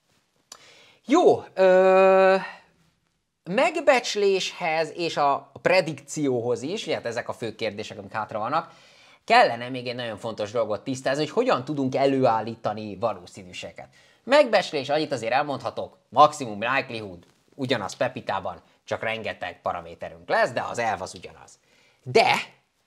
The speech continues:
az előrejelzések kellenének, ugye? Mert azt mondja az ember, hogy itt bajban vagyunk, mert oké, megvannak a béta kalapok, beleírom a konkrét x-et, oké, visszaexponenciálom, de attól még csak egy ilyen hányadost kaptam, egy ilyen relatív valószínűséget.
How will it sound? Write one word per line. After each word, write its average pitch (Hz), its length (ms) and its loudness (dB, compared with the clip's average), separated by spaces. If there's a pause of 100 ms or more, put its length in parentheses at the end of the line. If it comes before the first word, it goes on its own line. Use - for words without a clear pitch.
(140)
az 117 280 2
előrejelzések 117 800 2
kellenének, 87 640 -6
ugye? 170 260 2 (180)
Mert 170 160 4
azt 254 120 0
mondja 185 100 -2
az 143 80 -2
ember, 185 160 -4
hogy 190 140 -10
itt 175 100 -4
bajban 208 380 6
vagyunk, 127 300 -2
mert 151 220 -2
oké, 202 240 0
megvannak 165 360 -2
a 120 60 -4
béta 123 300 -2
kalapok, 170 380 4
beleírom 147 400 2
a 120 80 -2
konkrét 123 500 -6
x-et, 226 400 0 (160)
oké, 208 360 2
visszaexponenciálom, 180 1120 0 (340)
de 127 120 -6
attól 131 280 -2
még 170 140 -6
csak 180 200 -8
egy 180 140 -6
ilyen 185 180 0
hányadost 233 560 -6
kaptam, - 640 -10
egy 110 120 -12
ilyen 123 120 -2
relatív 131 460 0
valószínűséget. 104 1040 -6